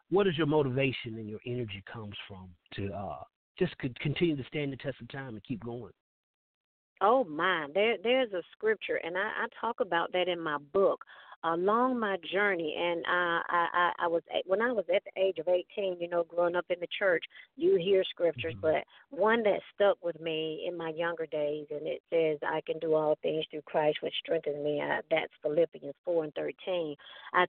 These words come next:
Speaker 2: truly believed in that because I'm getting taught the word of God. I truly believe in that, so I fed myself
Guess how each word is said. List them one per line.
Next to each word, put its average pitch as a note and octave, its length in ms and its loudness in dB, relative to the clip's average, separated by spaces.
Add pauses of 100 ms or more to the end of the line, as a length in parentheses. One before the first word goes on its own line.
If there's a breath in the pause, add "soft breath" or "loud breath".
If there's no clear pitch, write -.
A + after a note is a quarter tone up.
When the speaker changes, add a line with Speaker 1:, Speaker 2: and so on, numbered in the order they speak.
(140)
Speaker 2:
truly A3+ 300 4
believed F3+ 480 0
in D3+ 160 0
that - 200 -8
because D#3+ 400 -4
I'm F3+ 220 -2
getting F#3 240 0
taught F3+ 300 -4
the E3 80 -8
word E3 240 0
of C#3+ 100 -14
God. F3+ 380 2 (340 loud breath)
I G3 160 4 (160)
truly B3 300 4
believe G3 360 0
in E3 140 0
that, D#3+ 240 -4
so F3 140 2
I F#3+ 180 4 (160)
fed A3+ 320 4
myself F#3 560 0